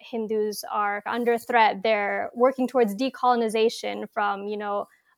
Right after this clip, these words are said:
the reign of Muslims, uh, which happened, you know, hundreds of years ago. Uh, they'll talk about, you know, uh, representing Hindu rights, um, protecting the civil liberties of Hindus, uh, when in reality they are protecting this very specific vision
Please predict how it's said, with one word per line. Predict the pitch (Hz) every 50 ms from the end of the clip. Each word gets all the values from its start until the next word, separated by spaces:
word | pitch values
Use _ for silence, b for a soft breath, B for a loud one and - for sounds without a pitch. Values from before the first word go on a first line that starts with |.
| _ -
the | 254 233 226 214 208 202 - 220
reign | 196 240 240 240 233 233
of | 226 226 196
Muslims, | 220 226 214 - - - 220 202 202 208 208 214 208 - 226
uh, | - 220 220 214
which | 208 220 220 -
happened, | - 214 202 - - 214 214 208
you | 214
know, | 208 202
hundreds | - - 269 262 247 247 226 202 226
of | 208 208
years | 208 214 226 214 214 -
ago. | - - - - - 247 247 B B B B B B B
Uh, | - 226 226 220
they'll | 208 240 233
talk | - - 233 226 220 -
about, | 247 202 226 220 214 208 214 208 208 - -
you | - 233 233 220
know, | 214 208 208 208 208 214
uh, | 202 - - 208 208 202 208 208 - _ _ _ _ _ _ _ _ _ -
representing | 240 226 226 - 247 226 240 233 226 - 240 233 233
Hindu | - - 269 262 247 254 247 240
rights, | 208 233 214 214 - - - - - - - - - - -
um, | 220 214 214 208 202 202 202 202 202 208 - 247 _ _ -
protecting | 262 - - - 226 - - 247 233 226 226 220 226 202
the | 254 247 240 233
civil | 233 - - 311 277 330 311
liberties | 294 269 233 262 269 247 240 240 208
of | - 233 208 -
Hindus, | - 247 233 233 226 202 196 202 208 214 - - B B B B B B B
uh, | - 226 220 214 214 208
when | 226 233 240
in | 233 226
reality | 226 220 220 220 226 226 214 214 214 208 196
they | 220 214 214
are | 208 202 202 202
protecting | - - 226 208 - - 220 214 _ - 233 208 208 214 208
this | 208 214 208 - 214
very | 196 220 220 226 226 220 214 220
specific | 220 - - - - 254 254 - - 285 277 269 240 208 190
vision | 196 190 226 233 233 226 233 214 208 208 208 208